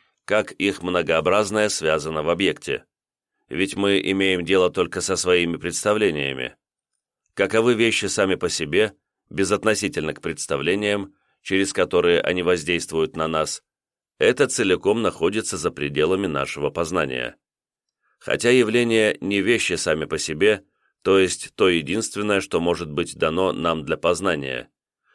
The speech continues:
все же я должен указать, какая связь во времени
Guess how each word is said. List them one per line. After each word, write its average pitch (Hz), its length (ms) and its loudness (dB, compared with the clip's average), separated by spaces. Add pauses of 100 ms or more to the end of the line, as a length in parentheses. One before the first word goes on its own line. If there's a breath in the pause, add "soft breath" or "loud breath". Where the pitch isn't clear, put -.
(100)
все 123 260 2
же 123 140 0
я 110 140 6
должен 104 380 0
указать, 78 560 0 (340)
какая 95 400 2
связь 87 380 2
во 82 140 2
времени 98 540 0